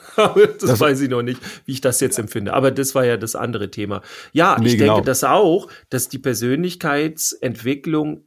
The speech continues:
Speaker 1: immer rein positiv ist. Also natürlich
Speaker 2: Ja.
Speaker 1: kann die mal so durch so ein Tal führen, ne, wo man dann durch muss. Aber letztendlich,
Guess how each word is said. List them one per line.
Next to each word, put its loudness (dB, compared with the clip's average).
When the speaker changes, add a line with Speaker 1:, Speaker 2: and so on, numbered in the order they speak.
Speaker 1:
immer 2
rein 0
positiv -4
ist. -12
Also -4
natürlich -2
Speaker 2:
Ja. -4
Speaker 1:
kann -2
die -4
mal 0
so -6
durch -8
so -8
ein -10
Tal 0
führen, -4
ne, -2
wo -2
man 0
dann -4
durch 0
muss. -4
Aber 0
letztendlich, -4